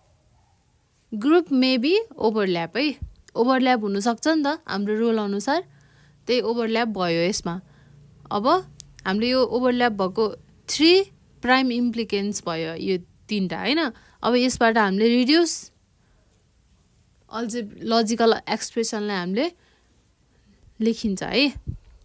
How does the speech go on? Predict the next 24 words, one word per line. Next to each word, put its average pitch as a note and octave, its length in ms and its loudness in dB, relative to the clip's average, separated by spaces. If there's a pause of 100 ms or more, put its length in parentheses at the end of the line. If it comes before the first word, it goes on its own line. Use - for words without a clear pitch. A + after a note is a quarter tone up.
(680)
अब C4 100 2 (600)
यहाँबाट A3 400 0 (120)
के F4 100 0
आउँछ B3 280 4
त? F3+ 240 -4 (1600)
यो C#4+ 160 0
दुईटाबाट B3 600 4 (100)
ग्रुपिङ A3 340 -2
गर्दा G3+ 320 4 (1500)
सी D4+ 360 4
जेरो A3+ 340 4
छ, C4 100 0 (1080)
माथि B3 300 4
अपसाइडमा B3 480 4
हेरौँ, B3 280 4 (500)
ए A#3+ 140 6
र A#3+ 140 6
बीमा A#3+ 260 2
कुन D4+ 220 0
कमन B3+ 340 2
छ? C4+ 60 0 (800)
ए B3+ 160 4
कमन F#3 400 0
छ F3 60 -8